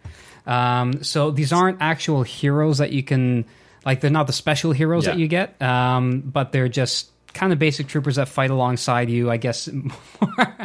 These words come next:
Speaker 1: more than, uh, um, more than just a stormtrooper. But you got, uh, the Death Trooper, First Order Flame Trooper, B T Rock-,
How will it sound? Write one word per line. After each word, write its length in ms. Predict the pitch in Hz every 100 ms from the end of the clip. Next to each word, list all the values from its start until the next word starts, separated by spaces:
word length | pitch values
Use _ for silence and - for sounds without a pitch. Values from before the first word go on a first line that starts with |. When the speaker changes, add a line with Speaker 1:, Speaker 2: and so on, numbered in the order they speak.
| 233 285 302 - 160 135
Speaker 1:
more 180 | 196 185
than, 320 | 151 151 156
uh, 260 | 143 135 123 185 208 196 165 147 - -
um, 640 | 135 127 120 113 113 123 _ - 220 _ _
more 220 | 202 196 190
than 120 | 165
just 160 | 147 139
a 20 |
stormtrooper. 680 | - 131 120 127 113 110 104
But 260 | 123 123 127
you 100 | 127
got, 360 | 143 135 135
uh, 260 | 139 131 131
the 120 | 135 123
Death 260 | 160 156
Trooper, 540 | - 160 143 151 147 139
First 340 | - 143 -
Order 160 | 143 135
Flame 280 | - 135 123
Trooper, 400 | - 120 127 117
B 220 | 123 127
T 180 | - 120
Rock-, 280 | 120 110